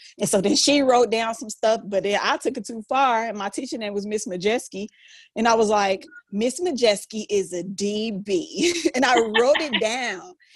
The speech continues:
And so me and Shania, like, <laughs> "Ooh," kiki and laughing. Shania goes on about her business when the bell ring. "Bye, Danielle." Left. And then here come Vernon, being head up.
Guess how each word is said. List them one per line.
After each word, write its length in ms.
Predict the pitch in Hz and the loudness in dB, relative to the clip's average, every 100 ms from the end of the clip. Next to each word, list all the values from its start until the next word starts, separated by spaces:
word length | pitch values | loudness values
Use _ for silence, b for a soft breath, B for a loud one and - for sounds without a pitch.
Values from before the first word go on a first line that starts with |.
| B B B - | B B B -6
And 160 | 240 | -6
so 200 | 233 247 233 | -4 -4 -2
me 140 | 247 | -4
and 80 | 254 | -6
Shania, 220 | 262 240 | -6 -6
like, 160 | 214 226 | -2 -2
<laughs> 100 | 349 | 0
"Ooh," 420 | 466 480 466 440 427 | 2 4 6 4 2
kiki 380 | 294 269 277 | -8 -8 -8
and 100 | 269 | -4
laughing. 400 | 254 254 247 240 262 _ _ _ _ _ | -4 -4 -8 -16 -20 _ _ _ _ _
Shania 320 | 269 269 302 | -8 2 2
goes 280 | 262 269 247 | 2 -2 -4
on 120 | 247 | -6
about 220 | 240 240 | -4 -4
her 100 | 247 | -4
business 300 | 202 240 220 226 | -2 0 -2 -6
when 80 | |
the 80 | 226 | -6
bell 240 | 214 240 247 | -2 -2 -2
ring. 340 | 233 233 247 370 | -6 -10 -8 0
"Bye, 200 | 440 508 | 0 2
Danielle." 1080 | 554 523 523 494 480 466 466 - _ - 196 | 2 0 -4 -2 0 0 -2 -10 _ -8 4
Left. 480 | 214 233 202 202 - _ _ _ 202 | 6 6 4 0 -14 _ _ _ -6
And 120 | 208 | -4
then 100 | 214 | 2
here 160 | 349 | 2
come 320 | 311 311 277 240 | 2 2 2 4
Vernon, 440 | 269 277 254 196 | 4 2 -2 -4
being 400 | 233 233 247 226 | -4 -4 -6 -4
head 460 | 233 226 226 214 | -2 -2 -2 -6
up. 40 | 226 | -10